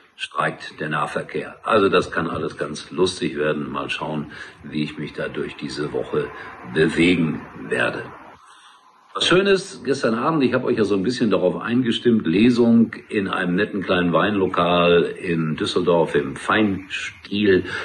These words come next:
und ein Foto von den beiden Protagonisten, Wolfgang Bosbach und Uli Potowski hier.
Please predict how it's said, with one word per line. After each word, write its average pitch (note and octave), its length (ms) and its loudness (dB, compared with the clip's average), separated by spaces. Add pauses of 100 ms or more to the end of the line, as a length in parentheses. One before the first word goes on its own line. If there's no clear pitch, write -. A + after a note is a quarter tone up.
(180)
und E2 380 0
ein E2 220 -2
Foto F2+ 340 4
von D#2 160 2
den D#2 120 4
beiden D#2 260 2
Protagonisten, D2+ 1040 -4 (380)
Wolfgang F2+ 480 0
Bosbach C#2+ 500 0
und D#2 320 -12
Uli C2+ 160 -10
Potowski - 800 -10 (300)
hier. C3+ 400 2